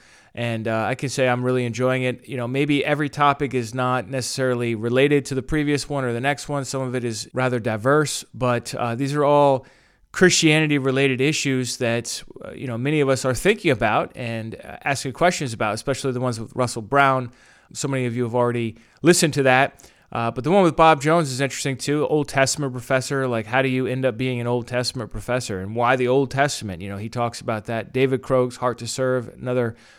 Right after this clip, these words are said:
wonderful example of godliness in our own time. So check out those interviews if you haven't already. On our last episode, three sixty-one, Paralyzed by Doubt with Josh Anderson,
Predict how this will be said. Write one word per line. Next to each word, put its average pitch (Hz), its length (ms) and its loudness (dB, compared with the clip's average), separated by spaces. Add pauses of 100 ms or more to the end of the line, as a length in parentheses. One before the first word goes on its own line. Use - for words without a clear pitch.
(140)
wonderful 135 640 4 (220)
example 127 680 2
of 110 320 -2
godliness 123 600 2
in 120 100 -6
our 113 220 -2
own 120 120 -4
time. 123 380 -4 (300)
So - 160 -4
check 196 220 2
out 185 120 6
those 147 200 4
interviews 131 520 0
if 113 100 -8
you 117 60 -4
haven't 113 300 0
already. 92 420 -6 (100)
On 143 140 4
our 143 140 6
last 220 320 4
episode, 127 480 2
three 143 220 -2
sixty-one, 131 720 0
Paralyzed 131 720 6
by 117 200 0
Doubt 131 340 4
with 110 320 -8
Josh 120 500 0
Anderson, 127 640 -2